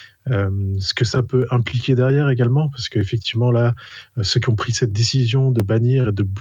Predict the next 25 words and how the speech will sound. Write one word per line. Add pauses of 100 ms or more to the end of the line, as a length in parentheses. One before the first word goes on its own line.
bloquer
sur,
euh,
quelque
chose
de
public, (440)
euh, (100)
le
président, (260)
ce
n'est
pas,
hum, (720)
ce
n'est
pas
un
pays,
ce
n'est
pas
des
organisations,
euh,